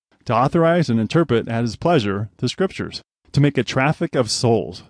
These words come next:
to disregard vows and oaths, to appoint new divine services, and in respect to the civil government, to trample underfoot the lawful authority of magistrates,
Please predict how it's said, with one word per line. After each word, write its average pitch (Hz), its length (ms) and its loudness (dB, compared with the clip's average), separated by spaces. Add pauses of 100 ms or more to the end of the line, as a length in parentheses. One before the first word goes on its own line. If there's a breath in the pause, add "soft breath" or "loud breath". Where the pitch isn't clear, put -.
(120)
to - 80 -4
disregard 127 640 2
vows 135 380 0
and 127 160 4
oaths, 107 420 -4 (300 soft breath)
to 135 100 0
appoint 143 380 0
new 127 200 4
divine 120 380 0
services, 104 680 -4 (300 soft breath)
and 131 100 2
in 131 80 4
respect 127 460 -2
to 131 80 0
the 110 100 -2
civil 117 280 0
government, 151 600 0
to 110 100 -6
trample 156 440 0
underfoot 135 500 0
the 107 100 -4
lawful 139 540 2
authority 131 500 2
of 107 80 -4
magistrates, 120 680 -4